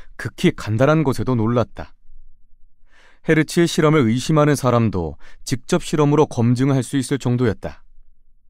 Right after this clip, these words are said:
헤르츠는 이 실험의 성공으로 세계적으로 유명한 과학자 중 한 사람이 되었다. 전자기파가 확인된 후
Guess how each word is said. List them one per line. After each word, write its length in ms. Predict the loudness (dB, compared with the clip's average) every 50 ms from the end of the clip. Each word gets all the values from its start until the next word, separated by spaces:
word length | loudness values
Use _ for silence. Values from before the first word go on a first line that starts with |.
| _ -20 _ _ -20 _ -20 -20 -20 -20 -20 -20 -8 -4 0
헤르츠는 460 | 0 0 0 2 0 2 2 2 2
이 180 | 0 0 -2
실험의 380 | -2 -2 -2 0 2 2 2 2
성공으로 640 | 0 0 0 0 2 0 0 0 -2 -2 -4 -6 -8 -14 -16 -16 -16
세계적으로 760 | -12 -2 2 2 4 4 4 2 2 2 2 2 2 2 2
유명한 420 | 2 2 2 2 2 2 2 0 0
과학자 440 | 0 2 2 2 0 -2 -4 -4 -4
중 120 | -4 -4
한 200 | -2 -2 -2 -2
사람이 360 | -2 -2 0 0 0 0 0
되었다. 480 | 0 0 0 -2 -2 -6 -10 -12 -12 -12 -14 -16 -16 -16 -18 -18 -20 -20 -20 -20 _ _ -20 _ -20 -20 -20 -20 -20 -20 -20 -18 -6
전자기파가 720 | 0 2 2 4 4 4 2 2 0 -2 -4 -2 0 0 0 0
확인된 480 | 0 0 0 2 0 2 2 0 0 -2
후 340 | -4 -6 -8 -10 -8 -10